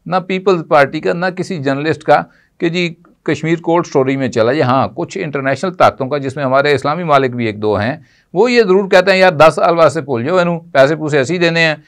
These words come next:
इकॉनमी तुम्हारी बेहतर हो जाएगी, इसको कोल्ड स्टोरेज में डालें।" दस साल बाद नई जो बदलते हुए हालात होंगे, उसके मुताबिक आप इसका कुछ सेटलमेंट निकाल लीजिएगा। तो <clears throat> मैं ये नहीं कह रहा कि उसके ऊपर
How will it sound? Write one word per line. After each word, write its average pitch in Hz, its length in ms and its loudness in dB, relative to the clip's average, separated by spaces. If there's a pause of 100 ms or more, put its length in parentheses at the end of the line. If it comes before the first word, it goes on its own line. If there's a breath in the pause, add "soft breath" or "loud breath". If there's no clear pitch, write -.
(160 soft breath)
इकॉनमी 147 400 -2
तुम्हारी 143 260 2
बेहतर 170 280 -4
हो 180 120 0
जाएगी, 156 320 -4 (260 soft breath)
इसको 156 320 -2
कोल्ड 170 260 0
स्टोरेज 175 320 -4
में 170 180 -4
डालें।" 147 400 2
दस 208 260 4
साल 175 200 6
बाद 156 260 4
नई 156 460 -2 (300 soft breath)
जो 143 160 2
बदलते 160 400 4
हुए 151 180 8 (160)
हालात 110 400 6
होंगे, 131 380 4 (360)
उसके 185 280 -2
मुताबिक 147 420 2
आप 131 220 4
इसका 131 220 -4
कुछ 117 180 -6
सेटलमेंट 104 600 -2
निकाल 104 420 0
लीजिएगा। 85 460 -8 (920)
तो 185 320 -2
<clears throat> - 20 -4
मैं 135 540 2
ये 220 140 4
नहीं 233 120 2
कह 214 120 2
रहा 190 120 4
कि 185 100 -2
उसके 185 260 -2
ऊपर 170 260 0